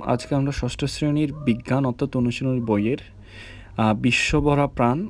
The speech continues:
এই অধ্যায়ের যে অধ্যায়ভিত্তিক অ্যাসাইনমেন্ট, সেগুলো আজকে আমরা করার চেষ্টা করব। এখানে, আহ, একটি অ্যাসাইনমেন্ট আছে অর্থাৎ জীবজগতের নেতা নিয়ে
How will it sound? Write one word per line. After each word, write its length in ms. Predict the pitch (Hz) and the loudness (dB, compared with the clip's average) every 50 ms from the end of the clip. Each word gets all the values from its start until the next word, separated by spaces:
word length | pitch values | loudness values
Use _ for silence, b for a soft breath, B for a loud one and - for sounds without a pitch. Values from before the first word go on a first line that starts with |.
| - - | -6 -2
এই 320 | - 131 135 143 151 147 143 | 0 2 2 2 2 2 2
অধ্যায়ের 580 | 117 127 120 131 131 147 151 151 156 156 151 | 2 2 0 2 2 2 4 4 2 2 0
যে 160 | 139 143 135 | 0 2 2
অধ্যায়ভিত্তিক 500 | 127 117 120 - 151 160 160 - - 151 | 2 2 2 2 0 0 0 -2 -4 -2
অ্যাসাইনমেন্ট, 520 | - 123 117 - 123 117 117 123 139 185 190 | 0 -2 -2 -2 -2 -4 -2 -2 -4 -4 -4
সেগুলো 360 | - - 127 123 131 120 120 | -2 0 0 2 2 2 2
আজকে 220 | 117 - - - | 2 0 -2 0
আমরা 180 | 120 117 113 113 | 0 2 2 0
করার 300 | 113 - 113 113 110 110 | 0 0 0 0 0 0
চেষ্টা 400 | 107 - - 113 - - - 120 | -2 -4 -6 -6 -4 -4 -6 -4
করব। 340 | 117 120 120 123 135 165 220 - - B B B B B B B B B B B B B | -2 -2 -2 -2 0 -2 -2 -4 -6 B B B B B B B B B B B B B
এখানে, 500 | 135 143 151 160 165 165 165 165 165 - - | 0 0 2 2 4 2 2 0 -2 -4 -4
আহ, 420 | - 139 131 131 131 131 123 - 131 | 0 2 2 2 2 0 0 -2 -2
একটি 400 | 127 127 - - 165 156 147 143 | -4 -4 -4 0 2 4 4 4
অ্যাসাইনমেন্ট 640 | - - 139 127 120 - 135 127 127 127 127 120 | 2 0 -2 -2 0 0 0 0 2 0 0 0
আছে 340 | 120 113 - - 151 175 208 214 | 0 -2 -2 -2 -4 -4 -4 -4
অর্থাৎ 260 | - 123 - 131 127 | -6 -4 -4 -4 -2
জীবজগতের 760 | 123 - 135 135 135 - - 127 127 131 127 - 135 127 123 | -2 0 -2 -2 0 0 0 0 0 0 0 0 0 2 2
নেতা 280 | 117 113 113 - - 131 | 2 2 0 0 -2 -2
নিয়ে 280 | 131 127 127 131 175 | 0 0 0 -2 -4